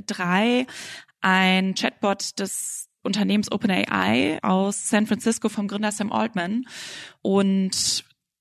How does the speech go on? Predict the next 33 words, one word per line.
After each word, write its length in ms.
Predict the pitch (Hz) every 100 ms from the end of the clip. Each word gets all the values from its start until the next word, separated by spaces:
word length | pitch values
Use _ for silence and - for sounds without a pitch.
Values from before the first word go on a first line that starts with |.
| -
da 720 | 185 175 196 233 233 240 - -
wurden 840 | 208 214 208 202 196 190 190 196
alle 320 | 202 196 196 190
Rekorde 380 | - 190 185
gebrochen. 420 | 185 180 170 165 180
Innerhalb 320 | 170 175 190
von 140 | 208
nur 100 | 185
zwei 300 | - - 196
Monaten 720 | 202 208 208 - 196 190 190 - - -
hat 340 | - 185 - -
Chat 260 | - -
G 80 | 202
P 100 | 190
T 240 | - 190
drei 540 | 185 - 185 185 185 185 - - - -
die 140 | 196 196
hundert 500 | 214 202 196 - 214
Millionen 340 | 190 190 196
Nutzermarke 640 | 233 - 208 190 196 202
geknackt. 640 | 190 - - 190 - - 214
Also 200 | 190 185
zum 180 | 196
Vergleich, 480 | 190 180 180 185 202
bei 140 | 190 185
TikTok 400 | 214 - 214 202
hat's 200 | - 196
neun 300 | 196 220 208
Monate 340 | 202 196 202
gedauert 540 | 185 185 180 185 185
und 220 | - 185 -
bei 200 | 175 175
Google 540 | 196 196 190 180